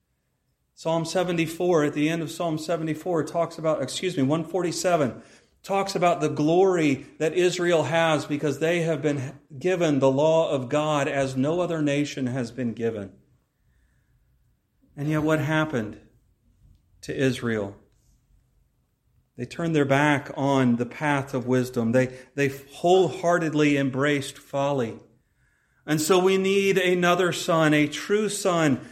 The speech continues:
who can ascend, can descend from heaven so that he can ascend back up, who will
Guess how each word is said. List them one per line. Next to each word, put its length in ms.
who 340
can 360
ascend, 800
can 240
descend 680
from 200
heaven 460
so 160
that 120
he 140
can 200
ascend 600
back 380
up, 280
who 140
will 300